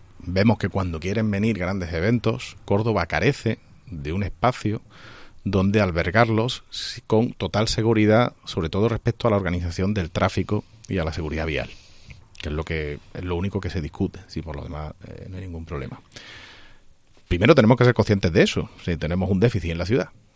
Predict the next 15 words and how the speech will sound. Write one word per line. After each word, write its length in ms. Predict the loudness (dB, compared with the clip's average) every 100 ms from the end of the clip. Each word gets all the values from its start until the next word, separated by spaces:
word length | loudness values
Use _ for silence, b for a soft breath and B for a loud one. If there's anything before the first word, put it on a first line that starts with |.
| -20 _
eh, 280 | -12 -10 -8
quieren 220 | -6 -6
venir 160 | -6 -6
grandes 240 | -4 -2
festivales 540 | -2 0 2 2 2 -4 -10 -14
y 40 | -6
no 80 | -4
hay 80 |
espacio, 380 | -4 -8 -12 -14 -18 -20 _ -20
y 140 | -10 -8
eso 180 | -6 -6
genera, 340 | -6 -4 -4
pues, 260 | -4 -4 -4
estas 240 | -6 -8
problemáticas. 680 | -6 -6 -6 -8 -10 -14